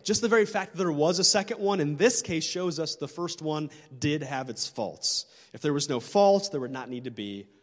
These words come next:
a fix." But verse eight tells us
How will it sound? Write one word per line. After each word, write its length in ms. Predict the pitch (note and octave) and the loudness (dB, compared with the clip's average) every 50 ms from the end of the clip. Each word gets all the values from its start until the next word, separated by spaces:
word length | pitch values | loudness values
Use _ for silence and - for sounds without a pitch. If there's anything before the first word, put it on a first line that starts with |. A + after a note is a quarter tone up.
| _ _ _ - | _ _ _ -20
a 60 | F#2+ | -20
fix." 680 | - - - A2 F#2 - - - - - - - - _ _ _ _ _ _ _ _ _ _ _ _ _ _ _ _ _ _ _ _ _ _ _ _ _ _ _ _ _ _ - | -18 -14 -12 -12 -12 -10 -6 -4 -4 -4 -4 -6 -10 _ _ _ _ _ _ _ _ _ _ _ _ _ _ _ _ _ _ _ _ _ _ _ _ _ _ _ _ _ _ -4
But 680 | A#2 - A#3+ B3+ A3 A3 G#3+ - - - - - - - - | 2 4 4 6 4 2 0 -2 -10 -20 -20 -20 -18 -12 -4
verse 320 | C#3+ D#3 G3 G3+ G3 - | 4 6 6 8 8 8
eight 160 | G#3+ G3+ G3+ | 4 4 4
tells 380 | - - F#3+ G#3 G#3+ F#3+ D3+ F3 | 2 0 2 4 4 4 4 2
us 380 | E3 E3 - - - - - | 2 2 2 0 -2 -2 -6